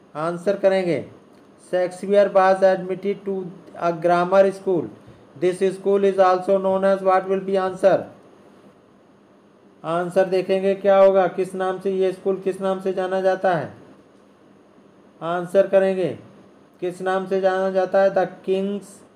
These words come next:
New School, The King's New Sch-, School। Option C is correct।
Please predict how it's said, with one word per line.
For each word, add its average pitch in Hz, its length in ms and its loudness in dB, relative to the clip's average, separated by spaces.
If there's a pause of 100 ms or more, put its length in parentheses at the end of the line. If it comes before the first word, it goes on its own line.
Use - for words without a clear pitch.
(180)
New 185 480 -2
School, 180 460 -2 (720)
The 175 100 2 (160)
King's 190 440 -4
New 180 480 -2
Sch-, 185 600 -8
School। 170 480 -2 (180)
Option 180 500 2
C 190 220 -6
is 185 200 -6
correct। 180 340 4